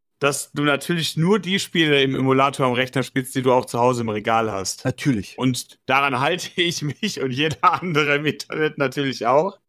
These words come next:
Speaker 2: Ja, wir müssen uns
Speaker 1: Ähm,
Speaker 2: jetzt hier, ich drück den Button, ich distanziere mich von David Gerhards Aussage jetzt. <laughs>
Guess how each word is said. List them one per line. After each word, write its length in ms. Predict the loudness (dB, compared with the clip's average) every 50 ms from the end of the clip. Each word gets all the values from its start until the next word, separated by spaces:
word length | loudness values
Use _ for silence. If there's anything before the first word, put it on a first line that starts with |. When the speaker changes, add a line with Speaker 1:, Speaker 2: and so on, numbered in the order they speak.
| _ _ -10
Speaker 2:
Ja, 180 | -10 -10 -10 -12 -18 -20 -14 -10
wir 80 | -6 -4
müssen 220 | 0 2 4 4
uns 120 | 4 2 0
Speaker 1:
Ähm, 60 | -2
Speaker 2:
jetzt 180 | -2 -4 -6
hier, 400 | -8 -6 -4 -4 -4 -6 -8 -10 -16 _ _ _ _ _ _ _ _
ich 260 | -20 -18 -16 -16 -10
drück 160 | -8 -8 -6 -4
den 140 | -4 -2 0
Button, 380 | 0 -2 -2 -2 -4 -6 -4 -6
ich 140 | -6 -6 -6
distanziere 580 | -4 -4 -4 -4 -4 -6 -4 -4 -4 -4 -2 -4
mich 180 | -4 -6 -8 -8
von 180 | -6 -6 -4
David 300 | -2 -2 -2 -4 -4 -4
Gerhards 320 | -2 -2 0 0 -2 -2 -6
Aussage 480 | -10 -10 -10 -8 -10 -10 -8 -8 -8
jetzt. 380 | -8 -10 -10 -10 -10 -10 -12 -12 -14 -18 -20 -20 -20 -8 _
<laughs> 160 | -2 -2 -2